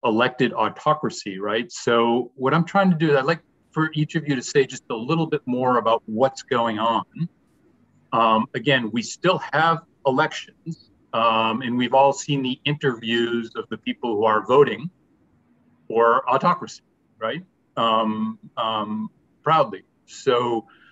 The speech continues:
this is the puzzle I am trying to figure out. And I'm also trying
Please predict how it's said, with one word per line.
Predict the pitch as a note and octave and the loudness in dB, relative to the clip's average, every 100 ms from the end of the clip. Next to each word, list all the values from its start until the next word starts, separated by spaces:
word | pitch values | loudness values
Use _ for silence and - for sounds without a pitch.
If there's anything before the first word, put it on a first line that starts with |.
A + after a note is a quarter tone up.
| _ _ | _ _
this | D3+ D3+ | -4 -2
is | D#3+ | -2
the | D3 | -2
puzzle | - D3 C3+ C3 | 0 2 4 2
I | B2+ | 2
am | C3 | 0
trying | B2 C#3 C3 | -2 0 0
to | A#2 | -2
figure | - - A#2+ B2+ | -10 -6 0 4
out. | C#3 C3 | 6 4
And | B2 | 2
I'm | A#2+ A#2+ | 2 2
also | C3 C3 C#3+ | 2 4 0
trying | - C#3 C#3 | 0 0 0